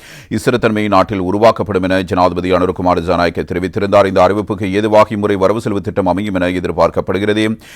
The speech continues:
இந்த பின்னணியில் வரவு செலவு திட்டம் மீதான உரை நாளை இடம்பெறவுள்ளதோடு அதனைத் தொடர்ந்து நவம்பர் எட்டாம் தேதி முதல் டிசம்பர் ஐந்தாம் தேதி வரை விவாதத்தை நடத்துவதற்கு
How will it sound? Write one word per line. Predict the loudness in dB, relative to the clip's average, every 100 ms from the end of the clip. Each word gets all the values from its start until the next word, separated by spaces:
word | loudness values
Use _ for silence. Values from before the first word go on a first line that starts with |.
| -18 -6
இந்த | 0 2
பின்னணியில் | 2 0 2 2
வரவு | 4 4 2
செலவு | -2 -2
திட்டம் | -4 -2
மீதான | 2 2 2
உரை | 2 0
நாளை | 2 4 4 0
இடம்பெறவுள்ளதோடு | 0 0 0 0 0 0 2
அதனைத் | 2 0 -2
தொடர்ந்து | -2 -2 0
நவம்பர் | 0 0
எட்டாம் | 0 0 0 0
தேதி | -2 -4
முதல் | -2 -4
டிசம்பர் | -2 -2 0
ஐந்தாம் | 0 2 0
தேதி | 0 -2
வரை | -2 -2
விவாதத்தை | 0 2 0 -4
நடத்துவதற்கு | -4 -4 -2 -4 -2 -2 -4